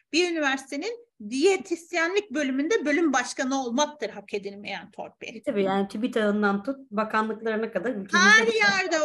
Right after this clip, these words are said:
Speaker 1: olan.
Speaker 2: Merak ediyorum. O
Speaker 1: Hı.
Speaker 2: zaman üç aşağı beş yukarı do-, doktora sonrasında olacak ikinci aşama kendi laboratuvarını kurmak en ideali.
Speaker 1: Evet.
Speaker 2: Yoksa
Speaker 1: Evet.
Speaker 2: postdoc'a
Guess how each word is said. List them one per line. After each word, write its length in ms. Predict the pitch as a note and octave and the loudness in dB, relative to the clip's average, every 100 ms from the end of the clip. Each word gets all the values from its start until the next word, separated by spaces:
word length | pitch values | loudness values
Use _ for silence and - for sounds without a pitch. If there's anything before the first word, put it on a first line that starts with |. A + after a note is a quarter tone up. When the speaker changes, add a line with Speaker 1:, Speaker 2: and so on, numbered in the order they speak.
| D4+ | 2
Speaker 1:
olan. 460 | C#4+ C4+ G#3 F#3+ - _ - | 0 0 -4 -8 -18 _ -12
Speaker 2:
Merak 1160 | C4 B3+ A3+ _ _ _ _ _ _ _ - - | -10 -10 -16 _ _ _ _ _ _ _ -14 -12
ediyorum. 420 | E3+ F3 E3+ E3 - _ _ _ _ _ _ _ _ | -8 -8 -8 -10 -14 _ _ _ _ _ _ _ _
O 40 | G3 | -6
Speaker 1:
Hı. 40 | |
Speaker 2:
zaman 220 | G#3+ A#3 | -4 -4
üç 180 | B3 B3+ | -4 -6
aşağı 400 | A#3 - A3+ G#3+ | -10 -6 -4 -2
beş 220 | A#3+ - | -4 -6
yukarı 360 | - G#3+ G3+ B3 | -6 -4 -2 -2
do-, 280 | G#3+ - F#3+ | -6 -8 -6
doktora 400 | G3+ - A#3 A3+ | -6 -6 -8 -8
sonrasında 1040 | A3+ G#3+ G#3+ G#3 G#3 G3+ G#3 A#3+ B3+ - _ _ _ _ | -6 -6 -4 -6 -4 -4 -4 -6 -10 -14 _ _ _ _
olacak 460 | G3+ G#3 G#3 G#3+ - | -4 -4 -4 -8 -14
ikinci 360 | - G#3+ G#3 A3+ | -12 -8 -6 -6
aşama 600 | G#3 E3+ F#3 B3+ C#4+ - - | -6 -6 -6 -6 -8 -14 -10
kendi 300 | G#3 G#3+ G#3 | -8 -4 -4
laboratuvarını 600 | F#3 F3+ F3 F#3 G#3 A3 | -2 -4 -4 -6 -8 -8
kurmak 580 | G3+ E3+ C#3+ - - _ _ _ _ | -8 -8 -10 -18 -20 _ _ _ _
en 100 | F3+ | -10
ideali. 400 | E3 D#3 D3+ C#3 | -8 -6 -8 -6
Speaker 1:
Evet. 360 | G#3 C4 - _ | -8 -10 -20 _
Speaker 2:
Yoksa 280 | G#3 F#3+ - | -10 -8 -8
Speaker 1:
Evet. 120 | A3 | -8
Speaker 2:
postdoc'a 480 | G#3 F#3+ - F#3 E3+ | -6 -6 -6 -8 -10